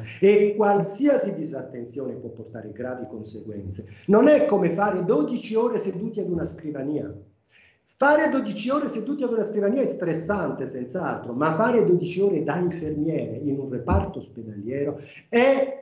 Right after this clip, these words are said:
lasciatemi passare il termine, un'ammazzata.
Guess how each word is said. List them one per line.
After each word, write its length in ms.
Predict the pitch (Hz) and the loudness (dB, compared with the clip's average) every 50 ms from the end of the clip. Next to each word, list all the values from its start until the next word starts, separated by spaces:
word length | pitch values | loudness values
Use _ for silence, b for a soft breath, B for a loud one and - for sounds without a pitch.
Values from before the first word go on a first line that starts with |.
| - _ _ _ _ _ _ _ _ - | -16 _ _ _ _ _ _ _ _ -4
lasciatemi 600 | 131 147 147 - - 175 175 175 165 143 - - | -2 -2 -2 -2 0 -2 0 0 0 -2 -4 -4
passare 400 | - 139 - - - 131 127 127 | -6 -8 -8 -6 -8 -6 -6 -6
il 120 | 120 - | -6 -4
termine, 400 | - 160 175 180 - 180 139 143 | 0 0 0 2 2 0 0 0
un'ammazzata. 1300 | 139 139 139 151 160 175 170 165 160 147 139 - - - - 151 139 131 107 98 - - 113 95 - - - | 0 0 0 0 0 0 0 0 -2 -2 -4 -6 -8 -12 -12 -12 -10 -10 -12 -14 -16 -16 -18 -18 -18 -20 -20